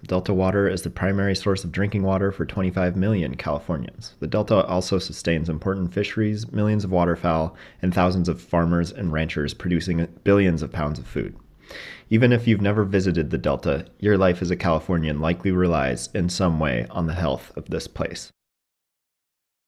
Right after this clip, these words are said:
The Eco Stewards are working to improve the Delta's resiliency to threats like climate change, sea level rise, and habitat degradation.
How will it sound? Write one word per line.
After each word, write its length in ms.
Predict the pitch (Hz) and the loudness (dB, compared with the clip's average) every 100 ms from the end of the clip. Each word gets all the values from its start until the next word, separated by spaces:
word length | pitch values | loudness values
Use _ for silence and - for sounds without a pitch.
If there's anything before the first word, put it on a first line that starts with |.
| - | 2
The 180 | 110 143 | 4 6
Eco 200 | 131 135 | 8 8
Stewards 420 | - 127 104 92 | 8 8 8 8
are 80 | 95 | 4
working 500 | 95 107 107 104 - | 4 4 4 2 0
to 120 | 107 | 2
improve 380 | 92 85 110 107 | 2 2 0 0
the 80 | 87 | 0
Delta's 480 | 90 87 90 87 90 95 | 2 0 0 -4 -4 -2
resiliency 640 | 90 87 98 87 64 78 | 0 2 2 2 0 -2
to 100 | 73 | -2
threats 340 | - 87 - | 0 -2 0
like 180 | 76 - | -4 -4
climate 280 | - 90 87 | 0 0 0
change, 320 | 98 90 90 | -2 0 0
sea 160 | - 90 | 0 2
level 240 | 90 90 | 2 2
rise, 380 | 87 85 87 87 | 2 2 0 -2
and 100 | 76 | -4
habitat 560 | - 87 95 92 - - | -4 -6 -4 -6 -6 -6
degradation. 640 | 80 80 71 - - | -4 -2 -2 -4 -8